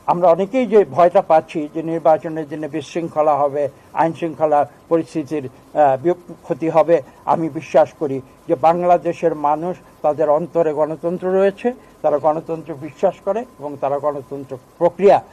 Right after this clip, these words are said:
তারা যেটা তার বিগত পনেরো বছর যে গণতান্ত্রিক প্রক্রিয়া তারা নিজেদের, আহ, আহ, ব্যবহার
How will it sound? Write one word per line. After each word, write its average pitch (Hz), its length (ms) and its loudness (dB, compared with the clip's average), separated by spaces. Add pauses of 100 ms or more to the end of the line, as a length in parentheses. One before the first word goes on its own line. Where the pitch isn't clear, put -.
(240)
তারা 165 220 6 (480)
যেটা 170 240 0 (240)
তার 165 160 6
বিগত 170 300 2 (140)
পনেরো 185 300 4
বছর 180 280 0 (240)
যে 160 60 -4
গণতান্ত্রিক 165 600 -4 (100)
প্রক্রিয়া 170 360 4 (360)
তারা 160 280 4 (160)
নিজেদের, 175 480 2
আহ, - 360 -6
আহ, 151 680 2 (760)
ব্যবহার 175 460 4